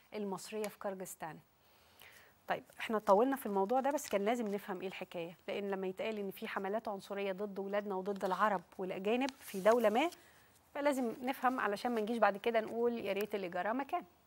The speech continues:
اللي جرى بقى ده اللي انا <laughs> هحكي عليه، يا ريت يكون كل يوم بصراحه يعني.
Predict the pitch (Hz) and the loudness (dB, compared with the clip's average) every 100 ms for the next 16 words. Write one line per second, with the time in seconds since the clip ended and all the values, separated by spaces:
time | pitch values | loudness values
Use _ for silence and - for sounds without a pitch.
0 | - - - _ _ _ _ - - - | -20 -20 -20 _ _ _ _ -20 -20 -20
1 | - - - _ _ _ - 226 220 214 | -20 -20 -20 _ _ _ -4 0 4 6
2 | 320 285 269 233 359 - - 202 233 - | 8 8 6 6 4 0 -8 -2 -2 0
3 | 294 - - 208 208 349 - - - 233 | 0 2 6 6 6 -2 -6 -16 4 8
4 | 285 - 262 - 269 247 247 226 208 190 | 8 6 2 4 2 4 2 4 4 4
5 | 190 190 196 196 - 185 160 160 | 0 -4 2 2 2 -2 -4 -8